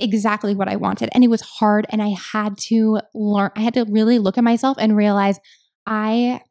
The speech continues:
I had no self-control when it came to my spending. I had emotional issues, which was what I was,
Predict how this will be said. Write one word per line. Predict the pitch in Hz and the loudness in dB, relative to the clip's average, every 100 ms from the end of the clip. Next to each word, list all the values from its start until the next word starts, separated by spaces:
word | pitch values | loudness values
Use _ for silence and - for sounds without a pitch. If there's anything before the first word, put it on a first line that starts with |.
| - | -6
I | 220 | -2
had | 202 | 2
no | 202 190 | 2 2
self-control | 202 240 - 262 233 208 226 - | 0 -2 2 2 4 2 0 0
when | 220 | 0
it | 202 | 0
came | 214 202 | 0 0
to | 226 | 2
my | 233 | 0
spending. | - 208 202 208 233 _ _ _ | 0 0 2 2 0 _ _ _
I | 220 | -4
had | 202 220 214 | -2 -2 2
emotional | 220 214 208 208 247 254 - | 4 6 4 4 4 4 2
issues, | 208 226 240 277 | -2 0 0 0
which | 233 | -2
was | 208 | -2
what | 190 196 - | 0 -2 0
I | 208 | -2
was, | 202 - | -2 -4